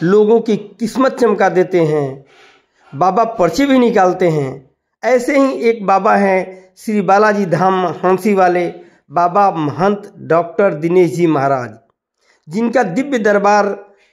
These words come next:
छपरा के प्रेक्षागृह में लगा हुआ है। बाबा के दिव्य दरबार का जादू भी देखा।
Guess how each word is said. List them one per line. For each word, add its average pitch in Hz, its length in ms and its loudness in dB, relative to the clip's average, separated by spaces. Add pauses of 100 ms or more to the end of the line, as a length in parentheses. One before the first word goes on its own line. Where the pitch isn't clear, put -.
छपरा 233 320 0
के 226 140 0
प्रेक्षागृह 196 680 0
में 170 140 2
लगा 160 240 2
हुआ 139 240 0
है। 113 320 -10 (760)
बाबा 180 460 0
के 247 180 0
दिव्य 214 400 -2
दरबार 190 400 2
का 190 180 0
जादू 175 440 0
भी 196 160 0
देखा। 156 540 -2